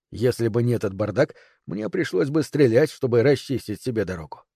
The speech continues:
Эмблемы Джи на стенах домов я начал замечать на четверть мили раньше, чем в прошлый раз, когда я был в Красном.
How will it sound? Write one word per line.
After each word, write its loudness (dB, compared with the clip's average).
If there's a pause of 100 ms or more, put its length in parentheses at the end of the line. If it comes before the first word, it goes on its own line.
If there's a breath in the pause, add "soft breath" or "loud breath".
(560)
Эмблемы 4
Джи 0
на 0
стенах -2
домов -2
я 2
начал 0
замечать -4 (400 soft breath)
на -2
четверть -6
мили 2
раньше, 4
чем -2
в -10
прошлый 0
раз, 4
когда 2
я 4
был 0
в -12
Красном. -8